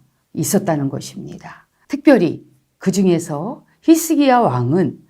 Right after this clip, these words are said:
대대적인 종교 개혁을 단행했던 왕이었습니다. 히스기야 왕이요, 북이스라엘이 멸망한 지 육 년 되었을 때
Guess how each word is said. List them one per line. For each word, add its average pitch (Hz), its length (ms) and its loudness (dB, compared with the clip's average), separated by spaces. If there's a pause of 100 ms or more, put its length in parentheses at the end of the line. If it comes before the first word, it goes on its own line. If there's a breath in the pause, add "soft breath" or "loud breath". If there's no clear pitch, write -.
(420)
대대적인 226 760 4 (180 soft breath)
종교 196 500 4
개혁을 170 580 -4 (280 soft breath)
단행했던 208 1000 2
왕이었습니다. 160 1160 -8
히스기야 214 500 4
왕이요, 151 720 -2 (140)
북이스라엘이 220 960 2
멸망한 220 800 4
지 330 380 2 (220)
육 240 140 6
년 302 300 8
되었을 151 480 -2
때 131 240 -10